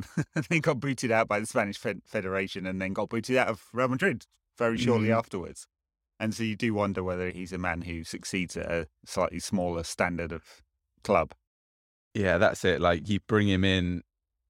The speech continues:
Speaker 2: on the proviso that, yeah, he's done well at Sevilla. He was wanted by a massive club like Real Madrid, but Real Madrid don't always get their appointments correct, so that's not the best judge. He obviously was at Spain,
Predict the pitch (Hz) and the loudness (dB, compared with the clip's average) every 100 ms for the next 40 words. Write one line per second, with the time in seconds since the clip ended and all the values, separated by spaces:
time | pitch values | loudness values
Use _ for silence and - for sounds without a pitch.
0 | _ _ _ - 92 87 87 98 85 85 | _ _ _ 0 2 2 -2 -4 2 4
1 | 87 - 85 80 71 85 85 87 87 85 | 4 2 -2 -2 -2 0 -2 -4 -6 -2
2 | 82 80 - 82 85 85 82 80 87 85 | -2 -2 -6 -8 -2 0 0 0 -2 -2
3 | 82 - 85 85 85 82 82 80 - 85 | -4 -6 -2 0 0 -2 -4 -6 -2 0
4 | 85 87 85 - 85 85 - 82 - 80 | 2 0 -6 -8 -6 -4 -6 -8 -4 -4
5 | 82 80 67 80 80 80 87 82 - 67 | 0 -2 0 0 0 -2 -2 -2 -4 -2
6 | 85 85 87 92 90 85 82 - _ - | 0 0 -2 -4 -2 -4 -4 -8 _ -6
7 | 87 87 - 78 82 85 85 - - 80 | -4 -2 -2 -2 0 0 -2 -6 -6 -6
8 | - _ _ - - 85 87 - - 85 | -12 _ _ -10 -4 0 0 -2 -4 -2
9 | 80 - 87 87 - _ _ _ _ - | -2 -4 -4 -4 -4 _ _ _ _ -8
10 | 69 92 92 - - 82 82 90 - - | -2 2 2 0 -6 0 0 0 -4 -14
11 | _ 82 82 85 - 82 82 - - 78 | _ -4 -2 -4 -2 -2 -2 -8 -6 0
12 | 80 80 | 0 -2